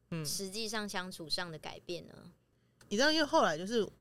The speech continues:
Speaker 1: 我，我弟弟跟我妹妹就是相继出生，可是其实我爸妈，呃，他们生我弟弟跟妹妹其实间隔蛮久，所以我没有那种真的争宠的必要。
Speaker 2: 嗯。
Speaker 1: 对，因为他们喜欢的，我喜欢的东西就年龄不一样嘛。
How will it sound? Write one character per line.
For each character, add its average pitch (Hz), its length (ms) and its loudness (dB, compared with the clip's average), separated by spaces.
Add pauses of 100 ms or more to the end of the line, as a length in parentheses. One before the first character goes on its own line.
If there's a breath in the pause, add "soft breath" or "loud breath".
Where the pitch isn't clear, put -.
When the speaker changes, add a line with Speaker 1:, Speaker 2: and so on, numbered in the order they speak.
Speaker 1:
我， 156 400 0
我 156 160 -4
弟 220 160 0
弟 180 140 0
跟 185 100 0
我 165 100 0
妹 170 220 0
妹 139 180 -4
就 165 140 -4
是 185 80 0
相 156 240 -2
继 165 160 -6
出 151 180 -8
生， 151 160 -6
可 170 80 0
是 254 60 4
其 220 160 2
实 208 80 2
我 160 100 2
爸 185 200 4
妈， 170 280 4 (220)
呃， 160 260 -4 (120)
他 220 120 -2
们 202 300 -2
生 190 300 0
我 151 80 0
弟 180 160 -2
弟 156 80 -2
跟 165 100 -2
妹 180 100 -2
妹 151 120 -2
其 175 100 -6
实 170 60 -2
间 165 200 -4
隔 139 140 -4
蛮 131 220 -6
久， - 180 -6
所 - 160 -2
以 - 20 2
我 190 140 2
没 175 100 0
有 190 100 2
那 185 120 0
种 147 180 -2
真 180 380 0
的 156 240 2
争 165 400 0
宠 127 300 -4
的 104 420 -2 (140)
必 156 160 -4
要。 156 260 -2 (200)
Speaker 2:
嗯。 208 280 -8 (180)
Speaker 1:
对， - 360 -10
因 202 100 -4
为 226 180 2
他 220 140 2
们 196 100 2
喜 160 200 0
欢 170 200 -2
的， 170 80 0
我 160 120 0
喜 170 100 -2
欢 160 60 0
的 160 80 0
东 160 120 -4
西 147 60 -6
就 156 220 -4 (160)
年 170 240 -6
龄 165 120 -2
不 156 220 -4
一 151 60 -2
样 143 120 -2
嘛。 - 140 -10